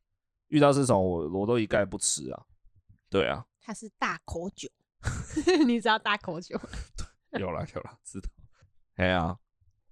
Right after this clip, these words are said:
Speaker 1: 反正他后来就是假装没，没名片，然后死不给我这样。好，回去我就想办法，哎，送了他一招这样子，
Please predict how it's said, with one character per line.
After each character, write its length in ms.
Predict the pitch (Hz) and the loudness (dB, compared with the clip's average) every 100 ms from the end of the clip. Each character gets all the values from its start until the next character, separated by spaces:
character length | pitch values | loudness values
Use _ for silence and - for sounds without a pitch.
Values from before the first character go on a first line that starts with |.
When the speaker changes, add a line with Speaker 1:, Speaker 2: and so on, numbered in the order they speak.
| _ | _
Speaker 1:
反 120 | - 113 | -2 2
正 100 | 147 | 6
他 120 | 147 | 6
后 180 | 160 156 | 8 6
来 80 | |
就 140 | 101 117 | 4 0
是 200 | 131 120 - - - _ | 0 -2 -6 -14 -20 _
假 180 | 110 101 | 2 6
装 380 | 123 117 123 120 - | 6 4 0 -10 -4
没， 340 | 107 107 107 | -2 0 -2
没 160 | 101 107 | -4 -2
名 200 | 113 107 | 0 -2
片， 240 | 110 127 | 0 0
然 80 | 95 | 2
后 80 | 95 | 0
死 220 | - 87 | 0 -6
不 80 | 87 | -8
给 240 | - 82 | -10 -8
我 200 | 82 67 - | -6 -6 -8
这 80 | 69 | -10
样。 160 | - - _ _ _ | -12 -18 _ _ _
好， 300 | - - - | -10 -8 -8
回 120 | - 92 | -6 -4
去 160 | - | 0
我 100 | 110 | 0
就 400 | 82 101 95 92 - - - _ _ _ _ | 2 2 2 0 -6 -10 -12 _ _ _ _
想 180 | - 95 | -4 2
办 180 | 104 110 | 4 4
法， 380 | 107 80 - 135 131 _ - | 2 0 -4 -12 -20 _ -12
哎， 260 | - - _ _ _ _ _ _ - | -12 -12 _ _ _ _ _ _ -14
送 280 | - 151 | 4 4
了 120 | 123 107 | 6 4
他 420 | 127 120 117 123 - _ _ | 4 4 4 0 -8 _ _
一 80 | - | -10
招 340 | 113 - 95 95 | -2 2 2 2
这 100 | 95 | 0
样 160 | 87 | -4
子， 200 | 82 - | -10 -18